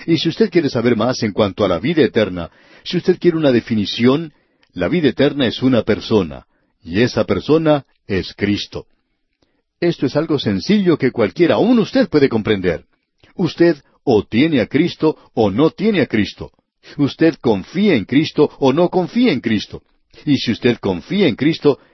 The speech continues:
entonces tiene vida eterna. Y si usted no confía en Cristo, pues usted no tiene vida eterna. Eso es la vida eterna.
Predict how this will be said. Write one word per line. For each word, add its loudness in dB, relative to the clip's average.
entonces 2
tiene 2
vida 0
eterna. -4
Y 2
si -6
usted -2
no -2
confía 0
en -2
Cristo, 0
pues -6
usted -2
no -2
tiene -2
vida 2
eterna. -2
Eso 2
es 0
la 2
vida 0
eterna. -6